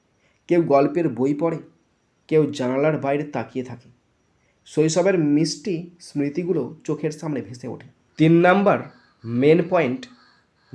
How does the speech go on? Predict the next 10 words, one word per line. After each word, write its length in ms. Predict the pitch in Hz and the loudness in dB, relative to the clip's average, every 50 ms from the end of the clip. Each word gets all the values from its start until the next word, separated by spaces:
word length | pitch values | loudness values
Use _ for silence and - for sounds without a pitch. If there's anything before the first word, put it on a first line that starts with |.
| 110 104 - - | -16 -12 -2 0
দুপুরের 540 | 147 151 151 147 165 180 190 190 175 180 | 2 2 2 2 0 0 2 0 0 -2
নির্জনতায় 760 | 165 135 139 143 139 135 151 151 156 165 - 180 143 117 117 - - _ _ _ _ | -4 -2 -2 -4 -4 -2 -2 0 0 0 0 0 -2 -4 -4 -8 -14 _ _ _ _
শিল্প 600 | - - - - 143 147 147 - - 151 95 - - - | -20 -16 -4 -2 -2 -2 0 0 0 -2 -2 -2 -6 -6
ও 100 | 131 147 | -6 -6
সাহিত্য। 460 | - - 120 107 101 - - - - - _ _ _ _ _ _ _ _ _ _ _ _ _ _ _ _ _ _ _ - - | -4 -6 -8 -8 -8 -12 -16 -18 -18 -18 _ _ _ _ _ _ _ _ _ _ _ _ _ _ _ _ _ _ _ -14 -8
নীরব 380 | 127 139 147 160 165 202 196 165 | -4 0 2 4 6 6 6 4
দুপুর 540 | - 127 175 175 - 208 180 - 120 - - - | 2 0 0 0 2 0 -2 -2 -2 -10 -8 -4
অনেক 340 | 135 143 160 175 170 - - - | 0 0 0 0 -2 -4 -8 0
কবি, 360 | 147 156 151 156 165 165 165 165 - _ _ _ _ _ | 0 0 2 2 0 -2 -2 -6 -14 _ _ _ _ _
সাহিত্যিক, 720 | - - - 143 135 131 165 165 170 - - 156 151 151 | -18 -8 -2 -2 0 0 0 -4 -6 -8 -8 -8 -8 -10